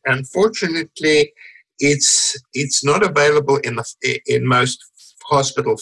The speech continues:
pharmacies because it's considered a nutritional supplement. So we, we recommend it to pa-, you know, patients at home who's symptomatic. Unfortunately, most hospital formularies don't have it available.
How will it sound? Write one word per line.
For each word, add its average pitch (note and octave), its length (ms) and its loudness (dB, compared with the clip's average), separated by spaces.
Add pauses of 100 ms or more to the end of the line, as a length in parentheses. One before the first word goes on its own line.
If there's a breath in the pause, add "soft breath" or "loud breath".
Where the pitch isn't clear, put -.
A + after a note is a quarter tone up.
pharmacies B2+ 640 0
because - 420 -4
it's - 140 -8
considered B2 600 -2
a A2 80 -2
nutritional G#2+ 640 -6
supplement. - 760 -4 (560 loud breath)
So - 320 0
we, C3 320 0 (120)
we C3+ 240 0
recommend D3+ 640 0
it C#3+ 240 2 (220)
to B2+ 260 0 (100)
pa-, C#3+ 80 0
you B2+ 120 0
know, A#2+ 140 0
patients C#3 500 -2
at - 80 -16 (100)
home C3 320 2
who's B2 180 -2
symptomatic. A2 720 -2 (460 loud breath)
Unfortunately, E3 800 0
most C#3+ 340 2
hospital C#3+ 560 -2 (140)
formularies C3 720 2 (400 soft breath)
don't C3+ 240 2
have C3 260 -2
it B2+ 100 -2
available. G#2+ 720 -2